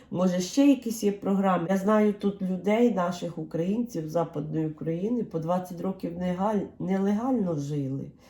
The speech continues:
Якось вони тут попробували потім здатися. Як вони тут жили, взагалі не знаю. Ну жили, ніхто нікого не вигнав звідси.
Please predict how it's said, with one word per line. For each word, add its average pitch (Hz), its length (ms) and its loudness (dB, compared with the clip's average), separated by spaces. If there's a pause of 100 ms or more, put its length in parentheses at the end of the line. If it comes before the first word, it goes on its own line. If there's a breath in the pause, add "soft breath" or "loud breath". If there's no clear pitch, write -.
(160 loud breath)
Якось 190 400 -2
вони 170 260 -6
тут 170 240 -10
попробували 160 680 -4
потім 147 440 -6
здатися. 185 840 -6 (460 loud breath)
Як 214 280 4
вони 240 220 6
тут 220 220 -6
жили, 220 460 2
взагалі 175 420 -2
не 143 80 0
знаю. 156 380 -2
Ну 214 80 0
жили, 226 460 2
ніхто 180 320 -6
нікого 214 440 -2
не 208 140 0
вигнав 208 400 -2
звідси. 147 520 -8